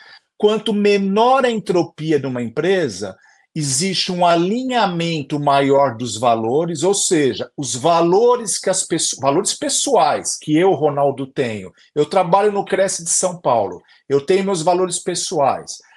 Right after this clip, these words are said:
Aí meu companheiro aqui do lado do Cresce também tem seus valores pessoais, e assim por diante. Quanto mais os nossos principal-, principais valores pessoais estão sendo praticados, ou são os valores que o Cresce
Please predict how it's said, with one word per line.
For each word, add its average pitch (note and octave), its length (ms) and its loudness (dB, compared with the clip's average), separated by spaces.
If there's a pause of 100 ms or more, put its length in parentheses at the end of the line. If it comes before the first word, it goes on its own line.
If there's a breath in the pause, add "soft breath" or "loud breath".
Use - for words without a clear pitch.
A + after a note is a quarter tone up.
(140 soft breath)
Aí D3+ 260 2
meu G3+ 140 2
companheiro F#3 560 -2
aqui F#3+ 160 -4
do D3+ 80 -2
lado E3+ 140 2
do C#3+ 100 -4
Cresce E3 320 -2
também F3 260 -4
tem E3+ 160 -2
seus F3+ 240 -2
valores E3 340 -2
pessoais, C#3+ 720 -2
e D3 100 -2
assim E3 320 -4
por F#3 200 -10
diante. C3 460 -6 (680 soft breath)
Quanto G3+ 500 2
mais G#3+ 480 2
os F#3+ 160 -2
nossos G3 460 2
principal-, F#3 960 0 (140)
principais F3 720 0
valores D#3+ 680 2
pessoais C3 960 -4
estão F#3 440 -4
sendo A#2 680 -6
praticados, B2 1400 -2 (200 loud breath)
ou C#3 120 -4
são D#3 240 -2
os B2+ 120 -6
valores C#3+ 680 2
que - 100 -14
o A#2+ 60 -10
Cresce B2 720 -4